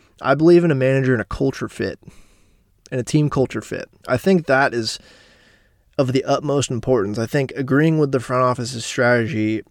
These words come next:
is important too, just, you know, so they're not butting heads, and they're obviously gonna hire someone they think will push out the strategy they've set forward for the team and give their own input and stuff. But I think, like, culture fit and a manager matters a lot more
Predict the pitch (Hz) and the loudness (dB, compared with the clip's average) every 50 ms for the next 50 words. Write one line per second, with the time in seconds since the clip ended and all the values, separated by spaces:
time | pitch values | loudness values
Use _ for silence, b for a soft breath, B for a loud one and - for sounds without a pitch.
0 | - - 123 113 117 113 98 - 120 110 98 87 - - 156 151 139 123 113 110 | -8 -6 -6 -6 -6 -8 -4 -2 -2 -2 -2 -6 -4 2 4 4 4 4 2 0
1 | 110 - - - - _ _ _ - 147 135 113 107 107 117 127 - - 110 113 | -2 -6 -6 -8 -10 _ _ _ -8 -6 -4 -2 -2 -2 -2 -4 -4 -6 -6 -6
2 | 110 110 101 87 - - 123 117 110 104 101 110 - 131 120 107 104 113 117 113 | -6 -8 -8 -10 -6 -4 -4 -2 -2 -4 -6 -6 -4 -2 -2 -2 -2 -4 -8 -10
3 | 110 113 110 107 110 117 120 120 117 - - 123 113 110 101 - 113 117 117 110 | -8 -8 -6 -6 -4 -4 -4 -6 -8 -10 -10 -10 -8 -10 -8 -4 -2 0 0 0
4 | 104 107 - 117 104 104 104 107 107 110 - - 120 113 - - 117 110 110 - | 0 -2 -4 -6 -4 -4 -4 -6 -6 -8 -8 -10 -10 -10 -6 -4 -4 -4 -4 -6
5 | B B B B B B B B B B B B B B B _ - - 131 113 | B B B B B B B B B B B B B B B _ -6 -2 -2 -2
6 | - - 117 113 110 104 - _ _ _ - - 147 - - - 117 117 113 110 | 0 -2 0 0 0 0 -2 _ _ _ -10 -8 -6 -6 -2 0 0 2 2 0
7 | 113 113 113 107 107 104 - - 127 104 - - - 127 123 113 107 - - 113 | 0 -2 0 0 0 -2 -2 -2 -4 -4 -4 -6 -4 -2 -2 -2 -2 -2 -4 -8
8 | 101 - - - 127 131 131 120 113 113 - 123 113 110 110 110 107 107 117 135 | -8 -8 -8 -6 -2 -2 0 0 -2 -4 -6 -6 -8 -6 -6 -8 -6 -6 -4 -4
9 | 147 - 139 113 101 95 - - 127 117 113 - - 127 131 - - 202 196 175 | -4 -2 -2 -4 -4 -4 -8 -6 -6 -6 -6 -4 -2 -2 -2 0 0 0 0 2
10 | - 113 110 - - - - 190 190 - - 135 - - 123 113 107 - - b | 0 -2 -4 -4 -8 -2 0 0 0 2 -2 -8 -6 -2 0 0 0 0 -4 b
11 | b b b b b - - 123 117 107 110 113 120 120 120 107 113 110 107 107 | b b b b b -8 -6 -4 -4 -2 -2 0 0 0 0 -2 -2 -2 -2 -2
12 | 104 107 104 101 95 117 113 110 107 107 95 87 104 110 117 117 113 107 101 95 | -2 -2 -2 -4 -6 -6 -6 -4 -2 -2 -2 -4 -6 -8 -6 -4 -4 -4 -6 -8